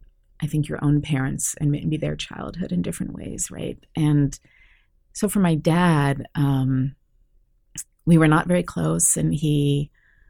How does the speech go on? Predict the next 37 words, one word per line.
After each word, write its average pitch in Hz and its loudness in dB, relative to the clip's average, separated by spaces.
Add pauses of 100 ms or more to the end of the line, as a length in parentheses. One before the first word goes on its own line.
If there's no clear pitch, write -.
(340)
had 151 -2
a 151 0
di-, 147 -6
he 156 -2
was 147 -2
an 151 -2
at-, 147 -2
you 160 2
know, 151 -4 (220)
um, - -8
an 147 -6
alcoholic 208 0
and 151 -4
probably 170 -4
other 160 -4
things. 151 -2
And 143 2 (560)
we 175 4
had 180 4
a 165 2
relationship, 160 0
so - -2
we 156 -2
talked - -6
occasionally, 165 0
but 147 -6
we 151 -2
were 143 -4
not 139 -2
close, - -8
and - -8
I - -6
wasn't 143 -4
really - -6
raised - -4
with - -6
him. 170 -4